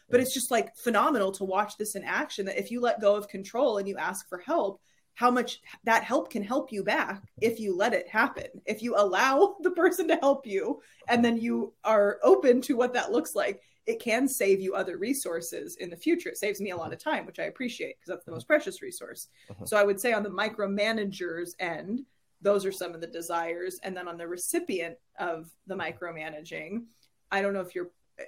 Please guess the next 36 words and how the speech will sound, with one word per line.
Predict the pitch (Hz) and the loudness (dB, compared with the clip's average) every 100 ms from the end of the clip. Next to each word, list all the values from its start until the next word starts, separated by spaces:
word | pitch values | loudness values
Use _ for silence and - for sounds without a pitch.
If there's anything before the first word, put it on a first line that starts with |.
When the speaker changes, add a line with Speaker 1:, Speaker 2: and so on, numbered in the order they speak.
| 190 | -8
Speaker 1:
in | 185 202 | -4 -4
this, | 185 185 - 175 | -4 -8 -10 -8
um, | 165 151 170 _ - _ _ | -8 -10 -16 _ -20 _ _
fantasy | 294 320 320 202 202 | 0 0 -2 -6 -4
conflict, | 185 190 185 190 180 196 | -4 -4 -6 -6 -10 -8
if | 202 | -4
you | 196 | -2
were | 196 | 0
to | - | -2
ever | 285 208 | -4 -4
Speaker 2:
Mm-hmm. | 185 | -2
Speaker 1:
have | 190 185 | -4 -4
one | 170 | -8
about | 151 - | -8 -10
the | - | -8
dishwasher, | 185 180 143 - 165 339 339 | -8 -4 -6 -2 0 0 0
you | 370 | 0
know, | 214 175 - - | 0 -2 -6 -20
Speaker 2:
<laughs> | _ _ | _ _
Speaker 1:
um, | 294 294 294 - 233 - | 0 2 0 -4 -18 -8
what | 311 466 | -2 -2
do | 508 | 2
you, | 480 466 480 440 | 4 6 4 4
what | 466 508 | 2 2
do | |
you | 494 | 2
think | 494 494 | 2 0
your | |
partners | 466 480 466 466 466 - | 2 2 2 -2 -2 -6
may | 453 453 | -4 -2
have, | 453 453 - _ | -4 -8 -20 _
mm, | 440 466 480 | -12 -10 -4
I | 494 | -2
don't | 302 | 0
know, | 370 466 | -2 -2
felt | 262 - | -2 -4